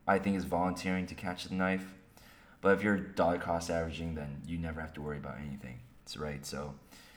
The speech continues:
if you commit to buying on a regular schedule, you will average out and you'll be fine. I mean,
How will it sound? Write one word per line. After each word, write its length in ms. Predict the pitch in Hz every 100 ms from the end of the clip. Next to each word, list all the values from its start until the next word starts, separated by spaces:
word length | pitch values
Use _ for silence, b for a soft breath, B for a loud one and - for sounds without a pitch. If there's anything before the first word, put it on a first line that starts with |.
| B
if 80 | B
you 60 | 90
commit 320 | 104 101 98
to 60 |
buying 300 | 92 92 92
on 160 | 90 90
a 80 | 85
regular 400 | 85 90 90 87
schedule, 640 | - 101 101 98 98 95 95 -
you 200 | 85 85
will 220 | 87 87 82
average 360 | 85 85 82 -
out 320 | 80 80 -
and 120 | 80
you'll 140 | 80
be 560 | 78 78 76 76 78 71
fine. 600 | - 90 90 104 113 117 - -
I 60 | 80
mean, 280 | 80 76